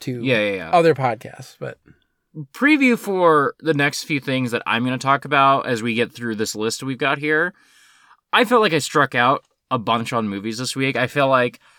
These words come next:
Speaker 2: I, like, watched things that I was really expecting to like and then kinda came away not really liking them or disliking them a, a bunch of times. Um,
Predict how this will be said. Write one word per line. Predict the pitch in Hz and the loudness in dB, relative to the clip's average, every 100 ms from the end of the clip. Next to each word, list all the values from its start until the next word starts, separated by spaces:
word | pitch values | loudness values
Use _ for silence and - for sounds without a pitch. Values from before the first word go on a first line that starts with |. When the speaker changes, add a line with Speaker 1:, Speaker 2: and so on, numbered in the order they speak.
| _ _ _ - | _ _ _ 0
Speaker 2:
I, | 180 | 0
like, | 143 | 0
watched | 131 131 160 - | 2 2 2 0
things | 180 170 170 | -2 -2 0
that | 147 | 0
I | 127 | 2
was | 117 | 2
really | 127 135 | 0 0
expecting | 131 - 131 - 113 | -2 -2 -2 -2 -8
to | 123 | -4
like | 107 107 117 | 0 2 0
and | - 120 | -2 -4
then | 117 | -4
kinda | 110 131 127 | -2 -2 -2
came | 127 117 | -4 -2
away | 117 113 113 110 - _ _ _ _ _ | -2 0 -2 -4 -8 _ _ _ _ _
not | 135 165 180 | 0 2 2
really | 190 175 | 2 4
liking | 151 151 156 147 | 4 2 0 0
them | 147 | 0
or | 120 123 | 0 0
disliking | 135 135 156 147 165 | -2 -2 -2 -2 -4
them | 165 160 | -4 -2
a, | 113 110 | -2 -2
a | 117 | -4
bunch | 113 113 107 | -4 -4 -6
of | |
times. | 98 92 82 - - - - _ _ _ _ _ _ _ _ _ _ _ | -10 -12 -12 -14 -14 -16 -20 _ _ _ _ _ _ _ _ _ _ _
Um, | 170 170 151 131 113 101 98 | 0 4 4 4 2 0 -6